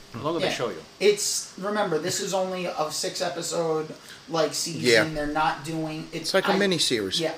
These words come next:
Speaker 1: Which is fine.
Speaker 3: And they're gonna do the same thing for Armor Wars, I think, too.
Speaker 1: Mm-hmm.
Speaker 2: Armor Wars, I think they were upping it to a movie.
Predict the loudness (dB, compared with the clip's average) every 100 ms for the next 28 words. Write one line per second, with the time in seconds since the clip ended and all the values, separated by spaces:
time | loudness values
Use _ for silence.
0 | -2 -2 0 0 -2 -2 -4 -4 2 4
1 | 4 4 2 2 4 4 2 0 0 2
2 | 2 2 0 -2 -2 -6 -8 -12 -8 -2
3 | 0 2 0 -4 0 6 6 6 4 4
4 | 2 -2 -6 -4 -2 0 -2 -2 -10 -4
5 | -4 -2 -4 -6 -8 -4 -2 -2 -2 -4
6 | -8